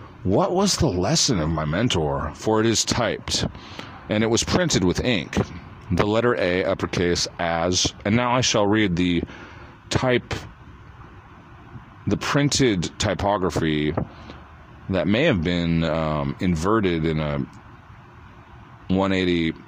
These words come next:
along the vertical axis relationship, therefore mirror image, uh, left to right if you read the print or the type in this newspaper, on this newspaper. For the paper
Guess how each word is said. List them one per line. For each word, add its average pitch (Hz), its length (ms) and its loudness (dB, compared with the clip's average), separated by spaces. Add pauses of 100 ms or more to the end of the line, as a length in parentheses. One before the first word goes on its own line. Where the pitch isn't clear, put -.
(1120)
along 90 360 2
the 85 80 2
vertical 87 460 0
axis - 720 0 (760)
relationship, 101 760 2
therefore 90 440 2
mirror 95 360 2
image, 87 600 0
uh, 85 200 2
left 87 220 0
to 85 80 2
right 90 220 2
if 85 120 -2
you 85 80 4
read 85 280 0
the 82 260 0 (340)
print 101 640 0 (720)
or 87 160 2
the 82 160 0
type 87 420 -2 (420)
in 95 160 0
this 85 180 2
newspaper, 82 520 0 (380)
on 147 180 2
this 78 160 0
newspaper. - 460 -4
For 104 200 -2
the 85 80 0
paper 92 640 2